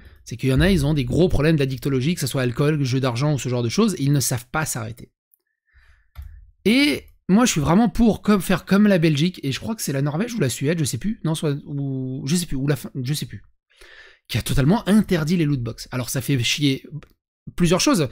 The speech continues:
C'est que ça fait chier les gens qui aiment bien acheter un peu de loot box. Ça fait chier aussi, euh, les gens qui voudraient acheter même plus de loot box, mais qui peuvent pas. Ou tout simplement, euh, ça détruit,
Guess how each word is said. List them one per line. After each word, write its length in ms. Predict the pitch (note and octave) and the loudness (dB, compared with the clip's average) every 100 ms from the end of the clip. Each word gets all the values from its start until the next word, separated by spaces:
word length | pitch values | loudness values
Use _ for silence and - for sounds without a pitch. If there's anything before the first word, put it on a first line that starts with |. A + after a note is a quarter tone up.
| - - - | -8 -16 -8
C'est 100 | D3+ | -4
que 60 | |
ça 100 | D#3 | -2
fait 140 | D#3+ D3+ | 0 0
chier 420 | - E3+ D3+ - | 2 2 2 -2
les 160 | C3+ C#3+ | 0 2
gens 320 | D3 E3 C3+ | 4 2 2
qui 100 | A#2+ | -2
aiment 160 | B2 C#3 | 0 2
bien 160 | D#3+ | 2
acheter 300 | C#3+ - D3 - | 2 -2 -4 -4
un 160 | G#3+ | -4
peu 200 | - C#4 | 0 0
de 60 | F#3 | 0
loot 140 | C#3 | -2
box. 460 | A#2+ C4 - - _ _ _ _ _ _ _ _ _ - | -2 -6 -8 -20 _ _ _ _ _ _ _ _ _ -2
Ça 160 | F#3+ | 0
fait 120 | F3+ G3 | 2 2
chier 200 | - A3+ | 6 6
aussi, 580 | G3+ - A3 G#3 F#3 - | 6 6 6 6 4 0
euh, 240 | C#3 C#3 | 0 2
les 100 | C#3 | 4
gens 200 | C#3+ F3+ | 4 4
qui 100 | D3 | 4
voudraient 220 | C#3+ C#3 C#3 | 0 2 2
acheter 240 | - C3+ | 2 0
même 140 | C3 | 0
plus 200 | A#2 D3 | 2 2
de 80 | E3 | 4
loot 140 | E3 C3 | 2 2
box, 260 | D3 - | 0 0
mais 80 | C#3 | -2
qui 100 | A#2+ | -2
peuvent 200 | A#2+ A2 | -4 -2
pas. 320 | E3+ B3+ _ _ _ - - - | -2 -4 _ _ _ -20 -14 2
Ou 140 | C4+ E4 | 4 4
tout 100 | B3 | 4
simplement, 680 | E3+ C#3+ D#3+ C#4 E4 C#4+ C#3+ | 2 4 4 4 2 2 2
euh, 200 | C#3+ C3+ | 2 2
ça 180 | D#3+ | 0
détruit, 640 | C#3+ C#3 - E3+ A3 C#4 | 0 0 0 2 4 2